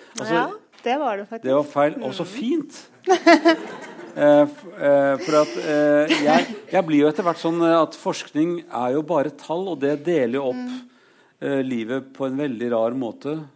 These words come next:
Speaker 1: fra en til ti. Eh, jeg er mer opptatt av hva, hva er basisen i det der, eh, hva kan vi gjøre?
Speaker 2: Hva vi kan gjøre.
Speaker 1: Ja,
Speaker 2: Ja.
Speaker 1: for oss selv og for hverandre. Går det an sånn intellektuelt
Speaker 2: Mm.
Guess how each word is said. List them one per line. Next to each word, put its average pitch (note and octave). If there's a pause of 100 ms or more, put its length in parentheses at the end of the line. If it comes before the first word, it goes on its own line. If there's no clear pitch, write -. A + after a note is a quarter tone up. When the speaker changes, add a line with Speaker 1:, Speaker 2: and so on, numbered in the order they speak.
(120)
Speaker 1:
fra C#3+
en A#2
til C3+
ti. D#3+ (1040)
Eh, C3 (1300)
jeg D3
er D#3+
mer F3+
opptatt C#3
av D3
hva, C#3+ (100)
hva C3+
er C3+
basisen A#2
i C3
det B2+
der, A#2
eh, A#2+ (220)
hva B2+
kan B2+
vi B2+
gjøre? C#3
Speaker 2:
Hva A3
vi A#3
kan B3
gjøre. A3
Speaker 1:
Ja, G#3
Speaker 2:
Ja. B3+ (100)
Speaker 1:
for D#3
oss E3
selv B3+
og D#3+
for D#3
hverandre. F3 (240)
Går F3
det D3
an F3
sånn E3+
intellektuelt E3
Speaker 2:
Mm. A#3